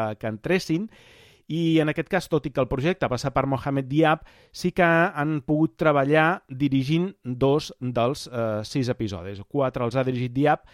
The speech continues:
i els altres dos, doncs, aquesta parella formada per Justin Benson i Aaron Moorhead, que amb aquesta paranoia que porten al cap fàcilment podeu endevinar quins són els, eh, capítols que ells han dirigit.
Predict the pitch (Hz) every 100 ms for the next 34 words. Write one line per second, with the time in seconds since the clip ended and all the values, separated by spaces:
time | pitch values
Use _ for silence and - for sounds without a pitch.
0 | - _ _ - 147 165 143 135 135 135
1 | 120 131 131 131 123 120 123 120 120 127
2 | 120 127 127 127 117 127 120 135 127 131
3 | - 160 147 127 117 120 135 - 220 -
4 | - _ _ _ _ - 147 135 135 -
5 | 190 185 170 170 160 151 127 147 143 143
6 | 139 131 147 170 147 143 156 151 151 175
7 | 147 139 139 135 135 131 135 190 - 143
8 | - 131 127 143 - 143 117 107 127 127
9 | 147 143 - 127 113 107 101 95 - _
10 | _ _ - 123 113 131 120 120 _ 113
11 | 107 113 98 98 _